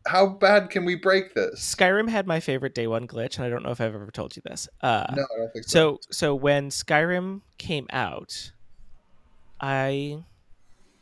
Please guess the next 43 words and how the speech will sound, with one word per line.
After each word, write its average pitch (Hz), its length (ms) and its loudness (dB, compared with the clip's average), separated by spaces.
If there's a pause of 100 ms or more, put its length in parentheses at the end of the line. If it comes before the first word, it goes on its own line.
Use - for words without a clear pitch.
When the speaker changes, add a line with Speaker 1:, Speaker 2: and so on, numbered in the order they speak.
(720)
Speaker 2:
I 143 60 4
can't 214 300 4
remember 202 260 0
if 165 100 -4
I 139 60 0
was 135 160 -2
staying 143 400 0
with 120 500 -4 (1000)
my 135 120 2
buddy 127 240 0
Chris 135 300 -4
and 135 100 -6
T 127 160 -6
J 127 160 0
because 120 300 -4
I 113 80 -2
was 117 160 -6
in 120 160 -10
New 120 80 -8
York 117 240 -8
City 120 160 -8
for 113 160 -10
work, 165 360 -2
or 156 40 -4
if 135 100 -6
it - 80 -10
was - 120 -10
Sandy. 95 440 -6
It - 60 -16
was - 140 -12
one 147 140 -2
of 147 100 -4
those 127 180 0
two 110 160 -8
things, - 360 -12
'cause 123 140 -12
those 131 160 -6
were 147 80 -4
the 131 80 -6
two 120 180 -10
times 117 260 -4
that - 120 -8
I, 117 140 -6